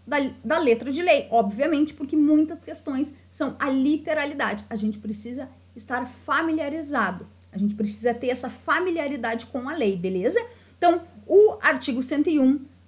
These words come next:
parágrafo quarto, ele traz uma ressalva. Ele diz, Ressalvada a existência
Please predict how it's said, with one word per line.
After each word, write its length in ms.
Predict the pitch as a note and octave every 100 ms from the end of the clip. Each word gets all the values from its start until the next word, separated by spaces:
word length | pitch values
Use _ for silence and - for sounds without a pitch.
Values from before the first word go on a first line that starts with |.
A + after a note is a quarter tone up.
| _
parágrafo 480 | - B3 B3 C#4 - -
quarto, 400 | C#4 B3+ B3+ -
ele 160 | D4 D#4+
traz 280 | D#4 B3+
uma 120 | C4 C#4+
ressalva. 460 | C#4+ - A3 A3+
Ele 100 | B3+
diz, 280 | A3+ A#3 A3
Ressalvada 760 | A3+ B3 - A#3+ A#3 A3+ G#3 A3+
a 40 |
existência 600 | B3+ D4+ - B3+ C4+ E4